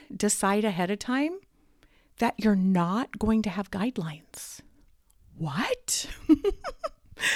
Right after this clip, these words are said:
You can. If you're going on vacation, you can decide for yourself, "On this vacation, I'm not gonna have guidelines. I'm gonna eat whatever I want, whenever I want."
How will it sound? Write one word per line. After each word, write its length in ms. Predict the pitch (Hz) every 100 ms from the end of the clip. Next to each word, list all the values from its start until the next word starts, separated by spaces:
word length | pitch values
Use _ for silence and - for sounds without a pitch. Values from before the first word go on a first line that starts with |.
| - - - - - - -
You 120 | 262
can. 680 | 320 370 381 415 330 190 - - - - -
If 200 | - 277
you're 280 | 254 330 440
going 380 | 403 349 381 392
on 180 | 330 302
vacation, 720 | 320 277 240 233 - 339 370 -
you 300 | 220 269 415
can 240 | - 508 494
decide 500 | 466 - 277 240 277
for 140 | - 339
yourself, 680 | 339 339 - 330 339 349 -
"On 240 | - 254 285
this 200 | 320 -
vacation, 720 | 320 277 285 277 - 320 330 -
I'm 160 | 277
not 240 | 254 262 -
gonna 140 | 294
have 160 | 277 220
guidelines. 560 | 208 240 220 - - -
I'm 200 | 202 262
gonna 260 | 359 381 -
eat 200 | 240 233
whatever 520 | 190 175 160 190 269
I 140 | 294 302
want, 400 | 214 202 202 -
whenever 760 | 151 147 160 220 214 180 156 143
I 100 | -
want." 520 | - - - -